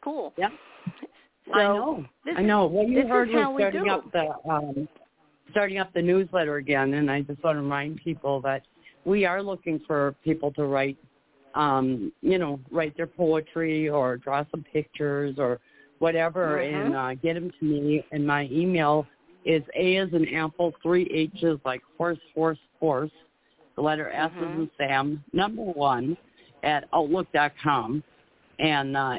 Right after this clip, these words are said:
Speaker 2: Amy Anna Soto, who is also a nafsa member, and, uh,
Speaker 1: Mm-hmm.
Speaker 2: has been involved in things, um, her and I are getting it started up again. And we wanna
Speaker 1: Good.
Speaker 2: try to get one out in April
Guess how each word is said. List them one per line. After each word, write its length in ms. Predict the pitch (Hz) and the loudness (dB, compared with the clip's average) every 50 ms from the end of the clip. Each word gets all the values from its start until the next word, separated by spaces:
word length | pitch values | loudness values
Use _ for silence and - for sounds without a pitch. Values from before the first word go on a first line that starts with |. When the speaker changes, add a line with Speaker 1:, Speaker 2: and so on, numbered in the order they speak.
| - - | -4 0
Speaker 2:
Amy 340 | - 165 165 180 190 180 151 | 2 2 2 2 0 0 -2
Anna 480 | 160 170 165 160 160 147 147 156 180 - _ _ _ - - | -2 -4 -4 -4 -4 -4 -6 -6 -8 -10 _ _ _ -8 -4
Soto, 420 | 190 170 160 156 139 131 139 143 127 | -2 -2 0 -2 -2 -4 -4 -6 -6
who 160 | 151 147 139 | -6 -6 -4
is 120 | 135 123 120 | -4 -4 -4
also 360 | 143 143 135 - _ 151 143 | -4 -4 -6 -6 _ -2 0
a 200 | 139 135 131 135 | 0 0 -2 -2
nafsa 400 | 135 139 139 139 139 - _ 170 | -4 -6 -6 -6 -6 -6 _ -4
member, 420 | 165 165 143 120 120 139 147 160 196 - _ _ _ _ _ _ _ _ _ _ _ - | -2 -2 -2 -2 -2 -4 -4 -6 -8 -12 _ _ _ _ _ _ _ _ _ _ _ -6
and, 400 | 135 143 139 135 131 127 127 127 | -4 -2 0 0 0 0 0 0
uh, 40 | |
Speaker 1:
Mm-hmm. 260 | 127 123 120 123 123 151 | -2 -2 -2 -2 -2 -2
Speaker 2:
has 100 | 143 131 | -2 -2
been 180 | 139 123 120 - _ _ _ _ _ _ _ _ - | -2 -6 -8 -10 _ _ _ _ _ _ _ _ -6
involved 440 | 139 135 135 151 151 139 131 - - | -4 -4 0 2 2 2 2 0 -4
in 60 | 131 - _ - | -8 -8 _ -16
things, 240 | 139 135 143 160 160 - _ _ _ _ _ _ _ _ | -14 -4 -4 -4 -4 -4 _ _ _ _ _ _ _ _
um, 320 | - 160 156 143 143 139 139 | 0 0 2 2 0 -2 -2
her 220 | 123 190 202 202 208 | 0 2 2 4 2
and 140 | 208 208 | 2 2
I 320 | 185 165 160 156 160 165 156 | 2 0 0 0 -2 -2 -4
are 180 | - 151 147 135 | -4 -4 -6 -2
getting 240 | 143 151 147 147 147 | -2 -2 -2 -2 -6
it 100 | 143 - _ | -6 -8 _
started 340 | - 147 143 143 143 139 139 | -2 -2 0 0 0 -2 -2
up 140 | 135 131 | -4 -4
again. 380 | 131 117 135 131 117 113 139 151 - _ _ _ _ _ _ _ _ | -4 -4 -4 -4 -4 -6 -6 -8 -10 _ _ _ _ _ _ _ _
And 300 | - 151 147 143 139 139 | 0 2 4 4 4 4
we 120 | 151 156 165 | 4 4 4
wanna 320 | 170 175 180 185 175 151 | 4 4 4 4 2 0
Speaker 1:
Good. 60 | 123 | 0
Speaker 2:
try 140 | 131 170 165 | -2 -4 -4
to 60 | 156 | -4
get 160 | 151 160 127 | -4 -6 -6
one 160 | 110 139 156 147 | -4 -6 -6 -4
out 200 | 147 147 - - | -4 -6 -6 -6
in 100 | 127 139 | -8 -6
April 680 | 117 151 202 202 - - _ 147 139 143 143 143 | -4 -2 -2 -2 -4 -6 _ -10 -8 -6 -6 -8